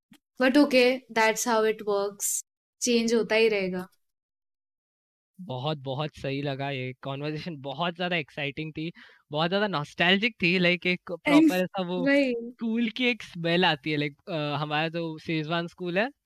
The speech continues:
Speaker 2: उसके, like, एक प्रॉपर स्मेल है, अगर हम, अ, डिस्टिंग्विश करने जाए तो, like,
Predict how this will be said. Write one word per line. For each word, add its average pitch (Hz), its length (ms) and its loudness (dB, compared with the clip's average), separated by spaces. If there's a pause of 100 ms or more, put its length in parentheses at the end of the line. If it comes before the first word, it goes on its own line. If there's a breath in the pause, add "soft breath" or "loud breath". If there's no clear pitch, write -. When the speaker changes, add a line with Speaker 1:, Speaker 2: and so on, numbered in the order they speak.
(280)
Speaker 2:
उसके, 202 200 -6
like, 226 140 0
एक 254 140 -8
प्रॉपर 165 360 -4
स्मेल 180 680 0
है, 131 240 2
अगर 165 260 0
हम, 165 240 -4
अ, 160 320 -6
डिस्टिंग्विश 175 680 -6
करने 151 300 -6
जाए 131 200 -4
तो, 135 120 -12
like, 135 140 -6